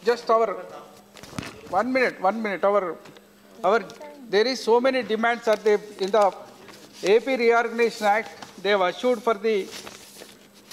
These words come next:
coach factory, coach factory at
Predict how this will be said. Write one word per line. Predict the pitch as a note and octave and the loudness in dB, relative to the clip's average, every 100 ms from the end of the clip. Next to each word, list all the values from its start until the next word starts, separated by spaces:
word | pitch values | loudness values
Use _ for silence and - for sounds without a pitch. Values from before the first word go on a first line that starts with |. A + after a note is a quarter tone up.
| - - - | -20 -18 0
coach | G#3 B3 | 4 4
factory, | A#3+ A#3 G#3+ - F3+ - - - - - - | 2 -2 -2 -4 -10 -10 -20 -20 -20 -18 -6
coach | F#3+ A3+ | 2 2
factory | A3 A3+ G#3+ G#3+ G#3+ | 2 0 2 2 0
at | G3+ | 0